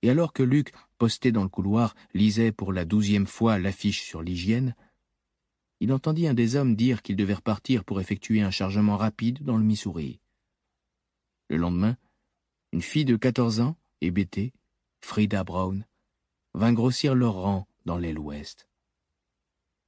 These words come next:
Je ne devrais pas être ici », dit-elle à Luc. « C'est une erreur. » « Ah, ce serait chouette »,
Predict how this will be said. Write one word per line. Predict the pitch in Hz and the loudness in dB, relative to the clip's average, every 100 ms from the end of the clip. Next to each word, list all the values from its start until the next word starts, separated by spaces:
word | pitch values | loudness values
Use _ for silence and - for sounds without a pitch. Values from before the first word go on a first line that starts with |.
| _ _ _ _ _ _ _ _ _ - | _ _ _ _ _ _ _ _ _ -4
Je | 117 | 0
ne | |
devrais | 123 120 131 | 0 0 0
pas | 135 | 0
être | - | -2
ici », | 104 - 98 - _ _ _ 82 | -6 -8 -12 -12 _ _ _ -10
dit-elle | 85 - 76 | -8 -4 -4
à | |
Luc. « | 73 76 - _ _ _ _ - | -4 -8 -12 _ _ _ _ -4
C'est | 110 | 0
une | 107 | 0
erreur. » « | 110 107 107 - _ _ _ _ _ _ _ _ _ _ - | 0 -2 -6 -8 _ _ _ _ _ _ _ _ _ _ -2
Ah, | 123 123 | 2 2
ce | - - | 0 -6
serait | - 107 | -4 -2
chouette », | - 135 - | 0 -2 -4